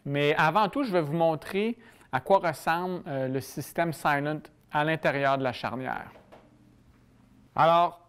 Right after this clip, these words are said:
on regarde ici la charnière Sensis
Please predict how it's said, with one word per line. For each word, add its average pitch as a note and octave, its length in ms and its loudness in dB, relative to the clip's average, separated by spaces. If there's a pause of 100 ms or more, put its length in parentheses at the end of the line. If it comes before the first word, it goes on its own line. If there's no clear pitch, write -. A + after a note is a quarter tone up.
(540)
on E3+ 140 4
regarde F3 540 2
ici G#3+ 420 -6 (440)
la D3+ 120 0
charnière E3 400 0
Sensis - 760 -2